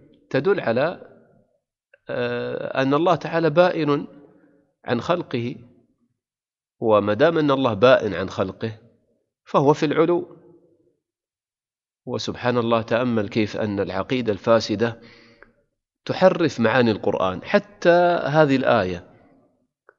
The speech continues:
التي ربما لا يخطر في، آه، بال أحدنا أن هذه الآية فيها خلاف في التفسير،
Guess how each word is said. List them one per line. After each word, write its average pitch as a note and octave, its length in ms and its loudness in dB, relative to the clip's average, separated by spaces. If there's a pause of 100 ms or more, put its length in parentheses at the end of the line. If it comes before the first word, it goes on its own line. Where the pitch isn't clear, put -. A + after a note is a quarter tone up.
(240)
التي A#2 220 2
ربما D3+ 560 4 (800)
لا F#3+ 140 2
يخطر D3 420 0
في، A2+ 360 -4 (840)
آه، G#2 840 -2 (1040)
بال G#2 400 2 (720)
أحدنا G#2 640 0
أن G#2+ 260 -4 (840)
هذه A2 280 -2
الآية G#2+ 300 0
فيها G2+ 200 -2
خلاف G2+ 340 -2
في - 60 -10
التفسير، - 560 -8